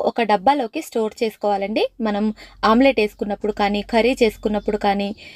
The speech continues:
లేదంటే బాయిల్ చేసుకున్నప్పుడు కానీ ఈ ఎగ్ షెల్స్‌ని పడేయకుండా చక్కగా స్టోర్ చేసుకోవాలన్నమాట. ఈ విధంగా స్టోర్ చేసుకున్న ఎగ్స్‌ని మనకు చాలా విధాలుగా యూజ్ చేసుకోవచ్చండి. ఇవి మనకి కాల్షియం రిచ్ సోర్స్ అండి.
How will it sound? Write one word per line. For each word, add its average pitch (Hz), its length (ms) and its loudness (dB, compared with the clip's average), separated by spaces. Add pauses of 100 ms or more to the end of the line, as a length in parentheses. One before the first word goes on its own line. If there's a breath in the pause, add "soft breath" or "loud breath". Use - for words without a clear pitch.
(180 loud breath)
లేదంటే 214 320 2
బాయిల్ 208 420 4
చేసుకున్నప్పుడు 208 520 -6
కానీ 208 300 -4 (320 loud breath)
ఈ 254 100 2
ఎగ్ 240 120 4
షెల్స్‌ని 262 500 0
పడేయకుండా 214 640 0 (220)
చక్కగా 214 260 -2
స్టోర్ 220 340 -2 (100)
చేసుకోవాలన్నమాట. 202 720 -2 (580 loud breath)
ఈ 254 60 -2
విధంగా 349 360 4
స్టోర్ 294 360 2
చేసుకున్న 269 320 -2
ఎగ్స్‌ని 240 440 -2
మనకు 220 240 -2 (140)
చాలా 220 220 4
విధాలుగా 214 420 2
యూజ్ 214 360 0
చేసుకోవచ్చండి. 240 680 0 (300 loud breath)
ఇవి 262 180 4
మనకి 302 360 2
కాల్షియం 277 580 0
రిచ్ 233 320 -8
సోర్స్ 226 280 0
అండి. 220 280 -2